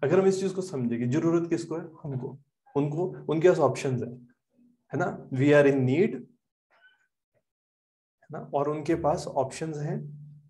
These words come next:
और ये जितनी भी options है, इन सब options में से मेरे को best option बनना पड़ेगा। Paper जैसा मर्जी आए, ठीक है, चाहे मेरे को नींद नहीं आ रही है,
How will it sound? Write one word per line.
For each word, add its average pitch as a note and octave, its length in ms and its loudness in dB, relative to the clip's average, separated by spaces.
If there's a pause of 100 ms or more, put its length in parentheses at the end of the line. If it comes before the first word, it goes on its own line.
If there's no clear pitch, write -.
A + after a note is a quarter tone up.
(540)
और D3 140 6
ये G3 140 4
जितनी D3+ 520 2
भी G3 140 2
options C3+ 500 -2
है, C3 380 -2 (340)
इन F#3 140 6
सब G3+ 260 2
options E3+ 580 2
में E3 200 -4
से D#3+ 440 -4 (260)
मेरे D#3 220 2
को G3+ 140 4
best D#3+ 260 0
option D3 380 -6
बनना B2 300 -4
पड़ेगा। A#2+ 560 -2 (960)
Paper C#3+ 260 2
जैसा C3 240 2
मर्जी C#3 320 -2
आए, F3 240 -6 (520)
ठीक C#3+ 160 -6
है, D3 80 -8
चाहे D#3 240 6
मेरे E3+ 120 2
को E3 120 2
नींद D#3 240 -2
नहीं D#3 160 0
आ B2+ 100 2
रही A#2+ 140 -2
है, C3 100 0